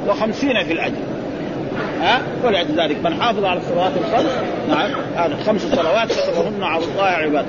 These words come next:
فمن أتى بهن فإن له عهد عند الله يدخله الجنة، ومن لم يأت بهن فليس له عهد عند الله، إن شاء عذبه وإن شاء غفر له. فهذا معناه استوى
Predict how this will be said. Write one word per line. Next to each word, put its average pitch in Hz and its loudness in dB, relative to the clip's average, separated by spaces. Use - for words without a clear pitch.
فمن 170 0
أتى 196 2
بهن 202 2
فإن 160 0
له 156 2
عهد 180 -2
عند 160 2
الله 170 4
يدخله 156 2
الجنة، 214 2
ومن 202 4
لم 196 2
يأت 202 -2
بهن 165 0
فليس 175 0
له 156 4
عهد 156 2
عند 147 2
الله، 165 2
إن 156 2
شاء 185 0
عذبه 160 0
وإن 170 0
شاء 170 2
غفر 139 0
له. 120 -2
فهذا 180 2
معناه 175 0
استوى 202 2